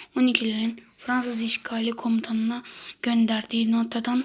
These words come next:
yani ultimatom gönderiyorlar yani Urfa'yı terk edin gidin diye. Bölüm yer almaktadır. Biz Urfa sancağı halkı barışsever insanlarız. Bin yıldan beri bu topraklarda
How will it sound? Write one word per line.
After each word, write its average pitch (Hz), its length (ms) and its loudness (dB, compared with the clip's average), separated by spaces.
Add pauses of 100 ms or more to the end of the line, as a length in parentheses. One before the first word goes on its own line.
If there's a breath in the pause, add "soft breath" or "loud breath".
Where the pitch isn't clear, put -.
yani 220 320 -2
ultimatom 226 720 -2
gönderiyorlar 226 540 -2
yani 214 280 -6
Urfa'yı 220 500 -10 (540 loud breath)
terk 220 260 -6
edin 220 280 -2
gidin 208 340 -4
diye. - 160 -16 (1500 loud breath)
Bölüm 240 280 4
yer 233 160 2
almaktadır. - 800 -4 (1160 soft breath)
Biz 254 300 2
Urfa 262 360 4
sancağı 240 420 0
halkı 240 540 -4
barışsever 240 560 -2
insanlarız. 220 800 -6 (360 loud breath)
Bin 262 140 10
yıldan 240 500 6
beri 233 300 -2
bu 269 120 2
topraklarda 233 800 -4